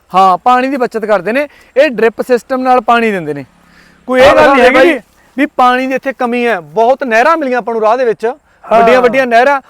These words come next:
Speaker 1: ਉਵੇਂ ਹੀ ਪੰਜਾਬ ਵਾਲੀ ਫੀਲਿੰਗ ਆ ਪੂਰੀ।
Speaker 2: ਤੈਨੂੰ ਉਹ ਤਾਂ, ਇਹ ਸ਼ਰਮਾ ਪਤਾ ਕੀ ਚੱਕਰ ਆ, ਇੱਥੇ ਸੀਗਾ ਗੰਨਾ,
Speaker 1: ਹਾਂ।
Speaker 2: ਉਹਦੀ ਹੋ ਗਈ ਕਟਾਈ ਹੁਣ।
Speaker 1: ਉਹਦੀ ਕਟਾਈ।
Speaker 2: ਉਸ ਤੋਂ ਬਾਅਦ ਇਹ ਡ੍ਰਿਪ ਸਿਸਟਮ ਚੱਕ ਕੇ ਇਹਨਾਂ ਨੇ ਇੱਕ ਸਾਈਡ ਤੇ ਲਾਤਾ, ਦਿਖਾ ਦੇ ਬਾਈ ਥੱਲੇ।
Speaker 1: ਉਹ,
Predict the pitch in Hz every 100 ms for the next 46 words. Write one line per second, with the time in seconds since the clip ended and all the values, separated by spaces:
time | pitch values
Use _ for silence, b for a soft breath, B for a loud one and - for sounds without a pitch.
0 | b 311 330 330 311 311 311 311 262 269
1 | 240 175 180 147 _ _ - 254 254 247
2 | 240 220 254 269 208 226 269 262 285 240
3 | 220 - 240 220 _ _ _ _ 214 -
4 | 240 247 294 277 254 254 208 _ _ _
5 | _ _ _ 202 233 262 247 285 285 269
6 | 247 233 214 - 208 226 226 220 269 269
7 | 269 277 285 254 - 208 254 240 254 254
8 | 247 247 262 285 277 233 240 233 240 233
9 | 214 226 247 262 262 220 233 233 220